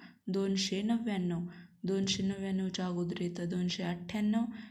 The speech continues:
दोनशे अठ्ठ्याण्णवच्या अगोदर येतं दोनशे सत्त्याण्णव, दोनशे सत्त्याण्णवच्या अगोदर येतं दोनशे शहाण्णव. इथं संख्या आहे दोनशे नव्याण्णव,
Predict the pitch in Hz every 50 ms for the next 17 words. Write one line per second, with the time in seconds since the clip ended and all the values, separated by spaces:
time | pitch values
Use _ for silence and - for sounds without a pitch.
0 | - - - 180 180 175 170 185 175 170 170 175 196 196 196 202 202 202 214 202
1 | 196 196 190 175 175 180 175 - 175 165 175 175 175 175 175 - - 202 180 -
2 | - - 202 208 208 208 226 233 247 - - - - - - - - 214 190 180
3 | 175 175 - - - 185 180 - 190 185 185 185 180 185 185 180 175 175 175 175
4 | 175 175 175 175 175 175 170 175 175 175 170 - 233 247 - - 254 240 240 214
5 | 202 175 170 - - - - - - - - - - - - - 180 - 196 190
6 | - 202 196 196 196 202 196 190 190 185 208 202 208 202 196 190 185 196 196 202
7 | 226 233 233 220 202 202 175 165 165 165